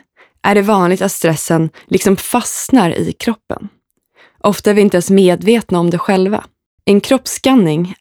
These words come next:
är en meditation som kan hjälpa dig att släppa stress i ditt kropp och sinne. Och du kan välja om du vill sitta eller ligga ner. Ligg gärna ner om du gör den här meditationen innan du ska sova.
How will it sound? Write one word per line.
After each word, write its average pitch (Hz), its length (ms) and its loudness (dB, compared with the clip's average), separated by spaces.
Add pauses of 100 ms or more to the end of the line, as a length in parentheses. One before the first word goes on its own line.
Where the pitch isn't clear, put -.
är 202 100 2
en 196 140 4
meditation 175 540 0
som 175 160 -2
kan 180 160 2
hjälpa 190 440 0
dig 160 120 4
att 156 120 -4
släppa - 560 -4
stress - 540 -8 (240)
i 196 100 2
ditt 170 180 -2
kropp - 420 -8 (320)
och - 160 -6
sinne. 156 360 -4 (1600)
Och - 360 -8
du 220 100 4
kan 233 180 4
välja 247 400 2
om 196 140 2
du 170 80 -2
vill 165 140 0
sitta 202 800 -4
eller 180 200 2
ligga 170 340 2
ner. 175 280 -4 (520)
Ligg 233 340 2
gärna 214 180 4
ner 165 220 2
om 160 120 0
du 165 100 -4
gör 185 200 2
den 160 100 -2
här 151 120 0
meditationen 170 720 0 (100)
innan 180 240 4
du - 80 -2
ska - 180 -8
sova. - 460 -6